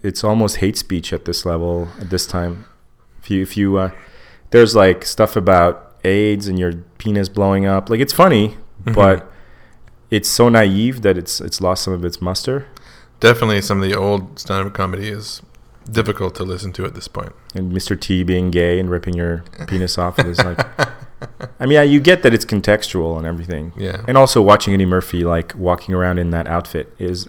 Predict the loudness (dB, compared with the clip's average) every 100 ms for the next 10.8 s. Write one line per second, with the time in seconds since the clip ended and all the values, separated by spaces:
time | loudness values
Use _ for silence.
0 | -8 -6 -4 -2 -4 -6 -18 -20 -20 -20
1 | 0 4 6 8 8 6 6 4 2 0
2 | -2 -2 -2 0 0 0 0 2 2 2
3 | 2 0 0 2 2 0 -2 -4 -10 -20
4 | -6 -2 2 4 2 4 6 6 2 2
5 | 2 0 0 0 0 -4 -4 -4 -8 -14
6 | -18 -20 _ _ _ _ -8 2 2 2
7 | -4 -4 -2 0 -2 -2 -6 -10 -6 -2
8 | -2 -2 -4 -4 -4 -4 -6 -8 -4 -2
9 | 0 0 0 -2 -6 -12 -16 -8 -4 -2
10 | -2 -2 -4 -6 -4 -4 -4